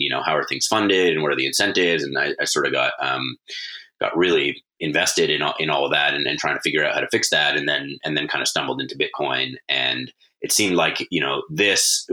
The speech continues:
was sort of something emerging out of the open source community that was combining all these disparate fields and, and really held some promise for addressing really, really critical systemic problems. And, and from the biophysical perspective, like,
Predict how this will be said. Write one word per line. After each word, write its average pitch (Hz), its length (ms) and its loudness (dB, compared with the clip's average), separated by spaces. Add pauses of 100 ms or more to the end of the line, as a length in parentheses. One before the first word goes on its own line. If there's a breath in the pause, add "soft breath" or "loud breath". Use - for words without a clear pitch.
was 82 220 2
sort 82 120 2
of 71 200 -2
something 82 240 0
emerging 87 500 2
out 92 100 2
of 90 60 2
the 85 80 6
open 85 220 2
source - 240 2
community 110 580 4
that 80 220 2
was 73 100 -2
combining 90 500 2
all 85 140 4
these 78 260 2 (320 loud breath)
disparate 85 440 2
fields 107 560 4
and, 80 360 0
and 80 220 -2
really 95 240 6
held 85 300 2
some 78 160 0
promise 76 520 0
for 71 420 2 (280 loud breath)
addressing 78 640 0
really, 82 420 2
really 87 220 4
critical 76 540 0
systemic 73 500 0
problems. 69 580 -2
And, 73 360 -4
and 76 120 -6
from 82 120 -2
the 78 60 0
biophysical 85 500 2
perspective, 82 560 0
like, 78 180 0